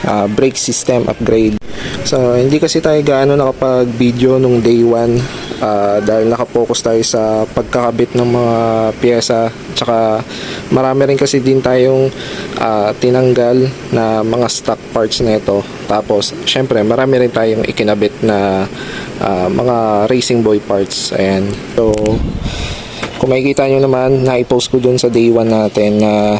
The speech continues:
naikib-, naikabit na natin tong mga, ah, E three brake master natin sa, ah, left and right.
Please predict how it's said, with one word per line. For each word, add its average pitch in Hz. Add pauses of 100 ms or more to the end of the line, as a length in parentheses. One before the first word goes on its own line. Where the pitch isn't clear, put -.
(140)
naikib-, -
naikabit 123
na 120
natin 117
tong 120 (560)
mga, 110 (560)
ah, 113
E 135
three 135
brake 123
master 117
natin 117
sa, 101 (480)
ah, 95
left 135
and 120
right. 110